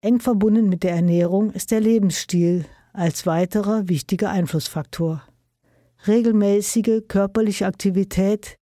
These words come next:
hat sich als förderlich für ein gesundes Mikrobiom erwiesen. Bewegung regt die Darmbewegung an, verbessert die Durchblutung des Verdauungstrakts und kann die Vielfalt der Darmbakterien erhöhen.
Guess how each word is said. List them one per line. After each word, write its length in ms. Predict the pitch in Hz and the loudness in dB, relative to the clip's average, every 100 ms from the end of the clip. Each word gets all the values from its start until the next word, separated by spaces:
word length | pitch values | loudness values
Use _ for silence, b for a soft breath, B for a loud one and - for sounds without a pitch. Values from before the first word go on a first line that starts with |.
| _ | _
hat 200 | - - | -8 -4
sich 180 | 196 180 | -4 -2
als 180 | 185 | -4
förderlich 720 | - - 220 196 160 175 175 - | -4 -2 0 0 0 0 -4 -8
für 160 | - | -4
ein 120 | 180 175 | 0 0
gesundes 480 | 160 185 196 196 | 2 2 0 0
Mikrobiom 600 | 185 170 - 175 170 180 | -4 -2 -2 -2 0 0
erwiesen. 580 | 196 190 190 180 156 151 120 _ _ _ _ _ _ _ _ _ _ | 0 2 0 0 -2 -4 -8 _ _ _ _ _ _ _ _ _ _
Bewegung 500 | 208 190 262 262 247 | -2 0 2 2 2
regt 240 | 190 196 196 | 2 0 0
die 100 | 175 | -2
Darmbewegung 680 | 185 196 196 196 202 196 - | 0 2 2 2 0 -2 -2
an, 320 | 190 202 190 b b b b | -2 -2 -4 b b b b
verbessert 480 | - 190 226 247 233 | -4 -2 0 -2 0
die 80 | 220 | 0
Durchblutung 640 | 226 - 196 214 226 196 | 0 0 0 0 0 0
des 140 | 190 | 0
Verdauungstrakts 1000 | 185 175 185 190 - - 196 - - - - | -2 -2 -2 -2 -4 -6 -6 -6 -12 -12 -8
und 240 | 233 226 | 0 0
kann 160 | 220 220 | 2 0
die 100 | 208 | 0
Vielfalt 580 | - 247 233 - 220 208 | 0 -2 0 -2 -2 0
der 100 | 185 | -2
Darmbakterien 840 | 156 165 165 - 190 185 185 196 | -2 -2 -4 -4 -2 0 0 0
erhöhen. 540 | 208 202 208 175 156 | -2 -2 -2 -2 -4